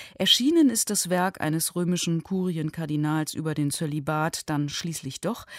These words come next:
aber der Co-Autor kam abhanden. Das war nämlich der frühere Papst Benedikt der Sechzehnte. Er hat einen Aufsatz über den Zusammenhang zwischen sexueller Enthaltsamkeit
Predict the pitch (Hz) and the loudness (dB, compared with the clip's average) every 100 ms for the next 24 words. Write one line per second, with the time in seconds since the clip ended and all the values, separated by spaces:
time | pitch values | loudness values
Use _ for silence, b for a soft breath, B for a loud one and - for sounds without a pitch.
0 | B B B 185 254 - 202 175 113 135 | B B B 0 0 -2 -2 0 0 -2
1 | - 131 - 147 131 - - - 135 - | -4 -8 -8 -8 -8 -10 -14 -10 -10 -10
2 | - 120 - 170 233 233 208 190 190 - | -16 -16 -6 -4 -2 0 0 0 -2 -4
3 | 165 - 202 202 165 - 156 - - - | -6 -2 0 0 -2 -4 -4 -4 -8 -4
4 | 165 165 147 156 - - - 180 170 151 | 0 0 -2 -6 -8 -8 -4 -2 -2 -2
5 | - - - - - - 160 190 220 151 | -6 -8 -10 -14 -16 -8 -4 -2 -2 -2
6 | 151 - 123 214 - 214 - 175 151 147 | -2 0 -2 -2 -6 -8 -6 -4 -2 -2
7 | - 147 143 185 202 175 175 - 160 143 | -2 -2 0 2 2 0 -2 -6 -2 0
8 | 165 - 185 156 156 143 - 156 - 170 | -2 -2 -2 -2 -2 -4 -6 -6 -6 -6
9 | 165 160 156 | -4 -6 -6